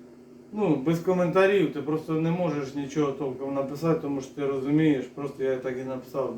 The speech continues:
«Друже, мої співчуття, я... Просто не знаю навіть, про що підписати.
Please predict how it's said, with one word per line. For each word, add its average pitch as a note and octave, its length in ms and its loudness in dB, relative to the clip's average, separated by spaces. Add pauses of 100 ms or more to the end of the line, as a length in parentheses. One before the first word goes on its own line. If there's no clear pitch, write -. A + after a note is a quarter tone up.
(120)
«Друже, B2+ 300 -4
мої B2+ 240 -2
співчуття, B2+ 680 -6
я... A#2+ 340 -6 (420)
Просто C3 300 -10
не A#2+ 140 -8
знаю B2 380 -6
навіть, A2 280 -8
про - 120 -12
що - 140 -14
підписати. - 760 -12